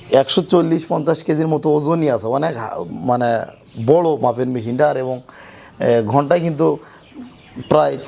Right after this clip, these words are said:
পঞ্চাশটা গরুর কিন্তু খড় ঘাস কিন্তু কাটা যায়। তো এটা আমি কিনছিলাম, এটা আর এটার সঙ্গে যে মোটরটা আছে, এই মোটরটা দেখান। তো এই মোটরটা দর্শক, এই মোটরটা ওই মেশিনের সঙ্গে আমি কিনছিলাম পঁয়ত্রিশ হাজার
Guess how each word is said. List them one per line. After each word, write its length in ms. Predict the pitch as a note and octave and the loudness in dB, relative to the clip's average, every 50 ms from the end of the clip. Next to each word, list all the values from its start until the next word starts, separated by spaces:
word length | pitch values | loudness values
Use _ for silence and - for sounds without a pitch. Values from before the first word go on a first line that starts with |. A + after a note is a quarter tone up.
| - - - | -18 0 2
পঞ্চাশটা 440 | E3 E3+ D#3+ C#3+ D#3 C#3+ - E3+ D3+ | 2 2 4 2 2 2 4 2 2
গরুর 240 | C3+ C#3 C#3+ C3+ C3 | 4 2 2 2 0
কিন্তু 220 | A#2+ C3+ C3 C3 | -2 -2 -4 -4
খড় 260 | B2 - - C3+ C3 B2+ | -6 -2 -2 -2 -2 -2
ঘাস 200 | G#2+ B2 A#2+ A#2 - - | -2 -4 -6 -6 -6 -10
কিন্তু 220 | B2+ A#2 G#2+ A#2 | -10 -8 -8 -4
কাটা 280 | - C3+ B2+ A2+ A#2 G2+ | 0 0 0 0 0 -4
যায়। 200 | F2+ E2 D2+ - - _ _ - - - - - - - | -6 -8 -10 -12 -16 _ _ -20 -20 -20 -20 -20 -18 -2
তো 300 | - B2+ B2 A#2+ A2+ G#2+ - - | 2 4 4 4 2 0 -4 -4
এটা 360 | - C#3 C3 B2+ F#3 F#3 F3+ - | -6 -4 2 2 2 2 2 0
আমি 180 | - D3 D#3+ D#3+ | -2 -2 -2 -4
কিনছিলাম, 480 | D3 - D#3 D#3 C#3 - D3 E3+ E3+ D3+ D3 | -6 -6 -6 -6 -2 0 2 2 2 2 0
এটা 240 | C#3+ D3+ D3 F3+ F3+ F3+ | -2 -2 0 0 0 2
আর 80 | D#3+ | 0
এটার 220 | D3+ D3 D3 D#3+ D#3 - | -2 -4 -8 -8 -8 -8
সঙ্গে 180 | D#3+ D3 C#3 | -10 -10 -8
যে 140 | C3 C#3+ C#3 | -8 -8 -8
মোটরটা 360 | C3+ C3+ C3+ D3 C#3+ - D3 B2 | -6 -4 -4 -6 -4 -2 -2 -2
আছে, 140 | A2 G#2 B2 | -2 0 0
এই 60 | D3 | 0
মোটরটা 300 | D#3 D3 C3 B2 - A#2+ | 0 0 -2 -2 -4 -2
দেখান। 260 | A2 A#2 G2+ A#2+ F3+ G#3+ - _ - - - - - - - - - - | -2 -2 -2 -2 -6 -6 -10 _ -20 -20 -20 -20 -20 -20 -20 -20 -16 -2
তো 120 | - C#3 - | 0 0 2
এই 200 | - F3 G3 G#3+ | 4 4 4 4
মোটরটা 360 | G3+ F3+ D#3+ D3 B2 - C3 | 4 2 0 0 -2 -4 -4
দর্শক, 340 | A#2 A#2 G#2 - - G#2 F2+ - _ _ | -4 -4 -6 -6 -8 -10 -12 -12 _ _
এই 180 | - D3+ E3 F#3 | -2 0 0 2
মোটরটা 600 | F3+ D#3+ D3+ D3+ E3 E3+ - - - G3 G#3+ A#3+ - _ _ _ _ _ _ _ _ - | 2 0 0 0 0 -2 -2 -2 0 0 0 0 -4 _ _ _ _ _ _ _ _ 2
ওই 160 | F#3+ G#3 G#3+ | 2 4 4
মেশিনের 400 | G3 F3 C#3 - F3 D#3+ C3 - - | 2 0 -2 -2 -2 -2 -2 -2 -4
সঙ্গে 200 | C3 A#2 A2 G#2+ | -6 -4 -2 0
আমি 180 | B2 B2+ C3+ C#3 | 0 0 -2 -4
কিনছিলাম 440 | - - C#3+ C3 - D3+ D3+ D3+ C#3+ | -4 -4 -4 0 2 2 2 2 0
পঁয়ত্রিশ 460 | B2+ - C#3+ C3+ B2 - D#3 C#3+ C#3+ B2 | -2 -4 -4 -4 -4 -4 -6 -6 -2 -2
হাজার 180 | C3 A#2+ B2 | -2 -2 -2